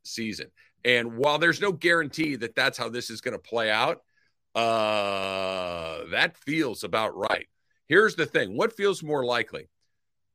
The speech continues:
Five and twelve, which I just laid out, or something along the lines of seven and ten, which they could get to, but a lot of things would have to break your way.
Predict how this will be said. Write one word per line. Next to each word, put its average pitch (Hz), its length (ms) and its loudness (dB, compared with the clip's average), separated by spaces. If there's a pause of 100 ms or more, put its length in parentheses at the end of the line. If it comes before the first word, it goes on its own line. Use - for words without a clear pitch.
(220)
Five 180 380 4
and 226 100 -4
twelve, 135 420 2
which 113 200 -6
I 131 120 4
just 135 220 -6
laid 135 240 -2
out, 85 260 -4 (380)
or 135 380 2
something 180 640 -2
along 139 360 -4
the 131 80 -2
lines 131 520 -4
of 113 180 -8
seven 135 480 0
and 117 160 -8
ten, 101 260 -2
which 180 280 -4
they 214 160 4
could 190 240 -10
get 170 220 2
to, 139 220 -2
but 151 200 -2
a 139 60 -4
lot 151 340 0
of - 80 -4
things 147 200 -4
would 135 100 -4
have 127 140 -2
to - 80 -8
break 117 240 -2
your 107 120 -4
way. 87 180 -2